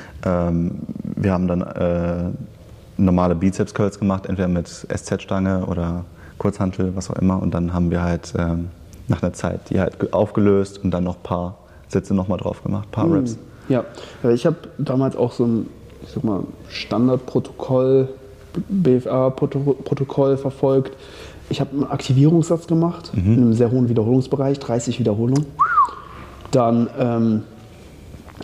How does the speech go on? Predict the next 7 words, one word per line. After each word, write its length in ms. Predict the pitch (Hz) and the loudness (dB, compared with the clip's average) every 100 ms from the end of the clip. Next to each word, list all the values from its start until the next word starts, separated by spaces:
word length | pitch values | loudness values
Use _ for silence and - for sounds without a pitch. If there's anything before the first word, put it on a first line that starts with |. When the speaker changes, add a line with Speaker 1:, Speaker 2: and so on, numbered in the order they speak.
| - - - - - 233 | -18 -20 -20 -18 -14 -8
Speaker 2:
kurz, 480 | - 127 113 - - | 0 2 2 0 -10
äh, 60 | - 117 | -8 -8
ich 80 | - | -4
glaub, 160 | - - - - - - - - - - - - - | -4 -6 -20 -18 -18 -16 -16 -16 -18 -20 -20 -20 -10
dreißig 680 | 123 - 95 - 131 - - | -8 -6 -4 -2 -2 -4 -2
Sekunden 360 | 135 - 127 | -2 2 2
Pause. 440 | - 117 120 147 | 2 -2 2 2